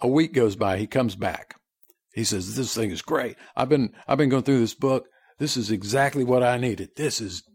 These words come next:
this is exactly. Can you explain to me, here on page thirty-two, you're talking about chord triangulation. Can you show me that?" I'm like, "Here, yeah." "Okay, see them charts? This is,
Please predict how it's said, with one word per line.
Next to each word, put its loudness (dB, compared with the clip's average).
this 0
is -8
exactly. -2
Can -2
you 2
explain 0
to -10
me, -2
here 2
on 0
page -2
thirty-two, 0
you're 2
talking -2
about -2
chord 2
triangulation. 0
Can -2
you 2
show 2
me -2
that?" -4
I'm -8
like, -6
"Here, -4
yeah." -4
"Okay, -4
see -6
them -2
charts? -2
This 2
is, -6